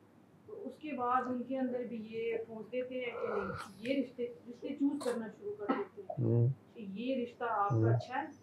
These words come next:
Speaker 1: ये बुरा है। क्यों? क्योंकि मुझे समझ आ रहा है, अल्लाह ही
Speaker 2: हम्म।
Speaker 1: नहीं है ना। जिस रिश्ते में
Speaker 2: हम्म।
Speaker 1: अल्लाह ही नहीं है,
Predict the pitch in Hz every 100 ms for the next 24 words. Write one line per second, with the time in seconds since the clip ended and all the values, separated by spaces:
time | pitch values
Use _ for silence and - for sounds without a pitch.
0 | 208 240 202 202 202 190 254 277 254 247
1 | 269 240 247 262 254 226 202 180 - -
2 | - - - - 254 339 403 311 214 196
3 | 208 - 285 277 - 139 113 113 - 127
4 | 285 294 277 277 285